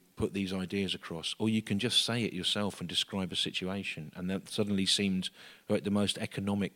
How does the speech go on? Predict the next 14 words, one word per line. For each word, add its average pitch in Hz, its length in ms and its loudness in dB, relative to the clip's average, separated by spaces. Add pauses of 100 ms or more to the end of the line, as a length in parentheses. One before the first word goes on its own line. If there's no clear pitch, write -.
(100)
form 95 400 0
of 85 80 -2
theatre 104 580 -4
of 82 120 -8
any, 90 360 -2
of 85 120 -8
any 90 220 0
type. 104 280 0
And 95 240 2 (420)
I, 101 40 2
I, 101 140 2
I 104 40 0
still 110 300 4
really, 95 380 2